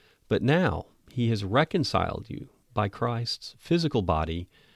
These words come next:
through death to present you holy in his sight, without blemish and free from accusation, if you continue in your faith, established and firm, not moved from the hope held out in the gospel."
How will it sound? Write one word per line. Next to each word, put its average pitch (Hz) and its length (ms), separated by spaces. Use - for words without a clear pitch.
through 139 320
death 107 560
to 120 120
present 120 480
you 135 340
holy 107 640
in 123 120
his 143 180
sight, - 500
without 156 320
blemish 156 560
and 101 180
free 147 340
from 127 220
accusation, 127 880
if 180 440
you 147 160
continue 127 540
in 113 120
your 107 120
faith, 82 560
established 117 680
and 107 140
firm, 87 400
not 113 220
moved 135 480
from 104 220
the 95 80
hope 135 400
held 131 240
out 104 360
in 107 220
the 101 80
gospel." 104 520